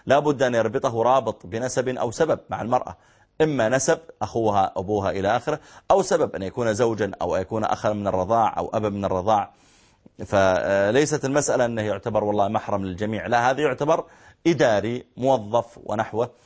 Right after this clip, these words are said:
لكن المرأة إذا خرجت مع رفقة آمنة فهذا هو الجائز على قول، يعني، المالكية.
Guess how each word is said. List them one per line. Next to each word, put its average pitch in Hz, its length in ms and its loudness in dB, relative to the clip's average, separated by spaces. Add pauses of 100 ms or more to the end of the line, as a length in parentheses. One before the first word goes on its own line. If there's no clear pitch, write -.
(220)
لكن 104 260 0
المرأة 139 260 4
إذا 117 180 2
خرجت 117 440 -2
مع 98 200 -4
رفقة 107 520 -6 (100)
آمنة 175 420 0 (440)
فهذا 113 320 0
هو 87 200 -6
الجائز 123 580 0
على - 140 2
قول، 110 320 -2
يعني، 92 240 -6
المالكية. 85 720 -8